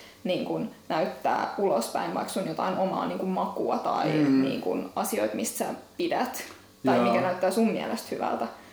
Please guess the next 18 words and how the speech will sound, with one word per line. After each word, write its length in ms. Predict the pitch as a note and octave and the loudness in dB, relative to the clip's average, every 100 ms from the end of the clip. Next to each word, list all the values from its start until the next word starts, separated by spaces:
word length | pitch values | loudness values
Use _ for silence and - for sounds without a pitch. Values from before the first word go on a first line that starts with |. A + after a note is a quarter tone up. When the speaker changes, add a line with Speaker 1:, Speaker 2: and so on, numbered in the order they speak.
| - - - - - - | -20 -20 -20 -20 -20 -2
Speaker 2:
Niin. 400 | C3 C3+ A2+ A2+ - - - | 2 4 4 2 -6 -18 -8
Speaker 1:
Niin 220 | F#3+ F#3 | -2 0
se 100 | G#3+ | 2
on 120 | G3+ F#3+ | 4 2
mun 120 | F#3+ | 0
mielestä 420 | F#3+ - A#3 - | 0 -2 -2 -4
myös, 400 | G3 A3 - - | -2 -2 -4 -4
niinku, 220 | A3 A3+ | -4 -2
tosi 260 | - A3 A3 | -2 -2 2
hieno 360 | A#3 F3 E3+ | 2 2 -2
asia 260 | A#3 A#3+ A#3+ | -2 -2 -2
ja 100 | A3+ | 0
semmonen, 360 | A#3 A#3 - A#3 | -2 -2 -2 -2
millä 240 | - A2 | -2 -2
voi, 300 | A#2 - - - - - | 0 -2 -4 -10 -8 -4
niinku, 240 | G#2+ A3 | -2 -2
nimenomaan, 560 | A3 - - B3+ - B3+ | -2 -2 -2 -4 -4 -4
niinku, 260 | B3 A#3 | -4 -6